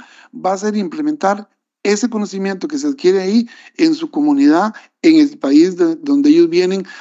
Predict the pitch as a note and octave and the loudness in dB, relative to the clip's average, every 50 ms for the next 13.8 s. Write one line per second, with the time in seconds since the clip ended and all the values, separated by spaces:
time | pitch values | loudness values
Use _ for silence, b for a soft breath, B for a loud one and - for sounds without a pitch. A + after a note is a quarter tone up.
0 | B B G#3+ D#3+ D#3+ D#3 D3+ D3+ D3 D#3 D#3 D#3 F3+ F3+ F3 b b b b - | B B 0 2 2 2 2 2 2 0 0 -2 -4 -8 -8 b b b b -8
1 | G#3 D3+ D3+ D#3+ E3 D#3+ E3 E3 E3+ F3 F3+ G3+ G3+ G#3 _ _ _ - D#3 E3 | -2 0 2 2 4 2 2 2 0 -4 -8 -12 -14 -16 _ _ _ -2 -2 0
2 | E3 D#3+ D#3 D3+ C#3+ F3 E3+ E3+ G#3 A#3 - - E3 E3 E3+ F#3 G3 G3+ G3 G#3+ | 0 0 -2 -4 -2 -4 -4 -2 -2 -4 -2 2 2 4 4 2 0 -2 -6 -8
3 | A3 A3 G#3+ b b b b b _ _ - - C#3+ D3 C#3+ C#3+ C#3+ C#3+ D#3 E3+ | -8 -8 -10 b b b b b _ _ -4 -2 0 0 2 0 0 -2 -2 -2
4 | F#3 G3 F#3+ F#3 F#3 G3 G3 F#3 D#3+ - - E3 E3+ D3+ C#3+ - - - D3 D#3 | -4 -4 -4 -6 -6 -8 -10 -10 -10 -8 -8 -6 -6 -6 -8 -8 -6 -2 -2 -2
5 | D3+ - - - - - D3 C3+ C3 C3 B2+ B B B B B B - E3 D#3+ | -2 -4 -12 -18 -14 -10 -8 -6 -6 -6 -8 B B B B B B 2 2 2
6 | E3+ A3 F#3 F3+ F3+ G3 G3+ A3 - F#3 D#3+ D3+ C#3 C3+ C#3 C3+ D3 E3 F3 F3+ | 2 2 0 2 2 2 0 -2 -6 -6 -6 -4 -4 -6 -4 -2 0 0 0 0
7 | F#3 F#3+ F#3+ F#3 F#3 F#3+ F#3 F3 D#3 D3+ - D#3+ E3+ F3+ F3 D#3+ C#3+ - - - | -2 -2 -2 -2 -2 0 0 0 0 0 -2 -2 -2 -2 -4 -6 -8 -12 -12 -8
8 | D3 C#3 C4 D#4+ - - - C#4 D3 E4 E4 E4 - G#3 D4+ D4 - - C#3+ D3 | -8 -4 -4 -6 -4 -2 -2 2 2 2 0 0 -4 -8 -8 -6 -8 -8 -4 -2
9 | C#3+ D#3 E3+ - G3+ A3 B B B B B B B - D#3+ D#3+ D#3 D3+ D3 D3 | -2 0 0 -2 -2 -4 B B B B B B B -2 0 2 2 2 2 0
10 | D3+ D3+ D3+ D#3 D3 D3 D3+ D#3 D3+ D#3 E3 F#3+ G3 G3 G3 G3 G#3+ G#3+ G#3 G#3+ | 0 2 2 0 0 0 0 0 0 2 2 0 0 0 0 0 -2 -2 -4 -4
11 | A3 A3+ A3 b b b b b b b _ - D3 D3 D3 D3 D3 D3 D#3 D#3 | -4 -6 -6 b b b b b b b _ -4 -2 0 0 2 0 0 0 0
12 | E3+ F3 F3 F3+ F#3 F#3 F#3+ G3 G3 G3 G3 F#3+ F3 D#3+ - - D3+ C#3+ C#3+ C#3+ | 0 0 -2 -2 -2 -2 -2 -2 -2 -2 -2 -2 -2 -4 -4 -2 0 0 2 2
13 | C#3 C#3+ - - - _ _ - E3+ F3+ F#3+ G3+ G#3 G3+ F#3+ - | 0 -2 -8 -16 -20 _ _ -2 -2 -2 0 -2 -2 -2 -4 -6